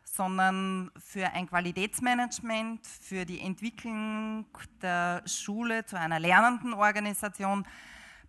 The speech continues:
braucht man dann mehr als nur die Qualifizierung. Wir brauchen nicht nur die Handlungsfähigkeit im Sinne von Qualifizierung, sondern wir brauchen Bereitschaft, wir brauchen die Strukturen, wir brauchen einfach die entsprechende Kultur.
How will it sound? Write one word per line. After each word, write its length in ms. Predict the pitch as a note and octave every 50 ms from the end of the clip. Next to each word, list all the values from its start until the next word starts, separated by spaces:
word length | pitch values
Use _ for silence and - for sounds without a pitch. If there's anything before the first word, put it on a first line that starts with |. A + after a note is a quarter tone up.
| -
braucht 420 | - F#3 F3 E3+ F3 F#3+ A3+ A#3+ A#3
man 160 | B3 A#3+ A#3
dann 240 | A3 G#3+ G#3 G#3 G3+
mehr 420 | F#3 F3 F3+ F#3 F3+ F3 E3 -
als 260 | - D3+ D3+ - -
nur 160 | - D#3+ C#3+ C3+
die 120 | C#3+ C3+
Qualifizierung. 920 | - - C#3 C3+ C3+ C3 - D3+ - - - C#3 B2+ A2 B2 B2 A#2 A#2+ - D#3+
Wir 100 | E3 D#3+
brauchen 420 | - E3+ F3 F#3 E3 C3+ G#3 G#3
nicht 220 | A3 A3 - -
nur 180 | A3 G#3+ G#3 G3+
die 320 | - - F#3+ F#3+ F#3+ G3+
Handlungsfähigkeit 1500 | - - - E3+ F3 F#3+ G3+ F#3+ G#3 G#3 G3 F#3+ - - - - - E3 F3 A3+ C4 - - - A3+ A#3 A3+ A#3 A3+ -
im 180 | - G#3+ G#3+
Sinne 360 | G3+ - A3 A3 A3+ A#3 A#3
von 520 | A3 - A3 G#3+ G#3+ A3 A3 A3 A3 G#3+ - -
Qualifizierung, 800 | - G3+ G3+ G#3 G3+ - - F#3 - - G#3 G3+ F#3+ G3+ G3
sondern 340 | F#3 - F#3+ F#3 F#3 F#3 F3+
wir 100 | F#3 F3+
brauchen 360 | - D#3+ D#3+ D#3+ D#3 E3 E3
Bereitschaft, 600 | D3+ D#3 C#3 C#3 D#3 G#3 - - - A3 G#3+ - -
wir 80 | G3+
brauchen 320 | - E3+ E3 E3 E3 F3 E3+
die 100 | F3 E3
Strukturen, 520 | - - F3+ E3 - - F#3 G3 G#3+ G#3+ - - - - - - - _
wir 100 | G#3 G#3
brauchen 300 | - F#3 F3+ F#3+ F#3+ G#3
einfach 280 | G3 F#3 F3+ G3 F#3 -
die 300 | - G3+ G3 G3+ F#3+ - -
entsprechende 720 | F#3 G#3 - - - - G#3 A3 - - C4 B3 A#3+ A#3+
Kultur. 520 | - - B3+ B3+ G#3+ - A3 A3+ B3 B3+